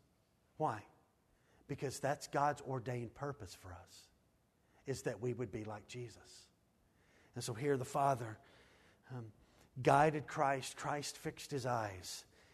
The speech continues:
he lived as the Father lived. Secondly, this morning, kind of connected with that, the reason Jesus lived in the manner that he did, knowing what the Father was up to, is because he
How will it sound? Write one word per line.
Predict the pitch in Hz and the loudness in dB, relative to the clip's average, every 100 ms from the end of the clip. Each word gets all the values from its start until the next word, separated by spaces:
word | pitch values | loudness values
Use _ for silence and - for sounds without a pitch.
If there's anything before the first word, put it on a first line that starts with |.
| - | -4
he | 151 131 | 0 6
lived | 139 151 131 | 8 8 6
as | 135 131 | 0 0
the | - | -2
Father | 131 139 131 120 | 0 2 2 0
lived. | 110 107 95 | -4 -4 0
Secondly, | 165 - 123 123 | 0 0 0 -2
this | 117 - | -2 -4
morning, | 127 135 131 104 104 - - - - - | 0 0 0 -4 -12 -18 -20 -20 -20 -12
kind | - 143 | -2 -2
of | 127 | 0
connected | 139 151 147 110 | 2 0 0 -8
with | 117 | -2
that, | 131 135 | 2 2
the | 131 | 2
reason | 131 160 165 | 2 2 2
Jesus | 131 160 147 - | 2 0 0 -2
lived | 131 175 165 170 165 - - - - - _ _ _ _ _ _ _ _ _ | 6 10 10 8 0 -12 -20 -20 -20 -20 _ _ _ _ _ _ _ _ _
in | 143 | 0
the | 139 | 4
manner | 147 160 156 | 6 8 8
that | 143 139 | 6 4
he | |
did, | 143 151 160 156 127 - - - | 4 8 10 10 6 -4 -18 -4
knowing | 127 156 170 160 | 8 8 10 6
what | 156 | 4
the | 156 | 2
Father | 139 160 160 147 | 10 12 12 10
was | 143 156 | 8 8
up | 156 156 | 6 6
to, | |
is | 147 143 135 | 2 4 2
because | 117 143 151 151 - | 0 0 6 6 4
he | 151 156 139 | 4 4 2